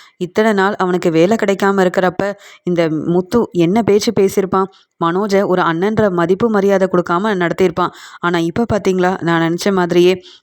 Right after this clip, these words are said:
என் பையன் மனோஜால தான் எனக்கு இவ்ளோ பெரிய வீட்டுக்கு நான் சொந்தக்காரியாக போறேன். மனோஜால தான் எனக்கு பேரும் புகழும் கிடைச்சிருக்குங்க" அப்படின்னு எப்பயும் போல ரொம்பவே புகழ்ந்து பாராட்டி பேச, உடனே அண்ணாமலையும், "அது என்ன விஜயா, நீ எப்படி அந்த வீட்டுக்கு ஓனர் ஆக முடியும்?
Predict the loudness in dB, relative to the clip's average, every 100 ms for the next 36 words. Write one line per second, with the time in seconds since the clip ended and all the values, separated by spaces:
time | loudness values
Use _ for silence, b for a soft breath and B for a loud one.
0 | -6 -4 -2 -2 -2 -4 -2 -2 0 0
1 | 0 0 -2 B B -4 -2 0 2 0
2 | 2 0 2 0 0 -2 -2 -2 -2 -2
3 | -2 0 -2 -2 -2 0 0 0 0 -2
4 | 0 2 2 0 b b -4 0 0 2
5 | 0 2 2 0 0 0 2 2 2 2
6 | -2 -2 0 0 -2 -2 -2 0 2 0
7 | -2 -4 0 0 0 -2 -2 -2 0 0
8 | 0 -2 B B -2 0 0 -2 0 0
9 | 0 -2 0 0 0 0 0 0 2 0
10 | 0 B B -6 -4 -2 -4 0 0 0
11 | 0 0 0 -4 -4 -2 0 0 2 2
12 | 2 0 -4 b b -2 0 0 -2 -4
13 | -4 -4 0 0 0 0 2 2 2 0
14 | 2 2 4 2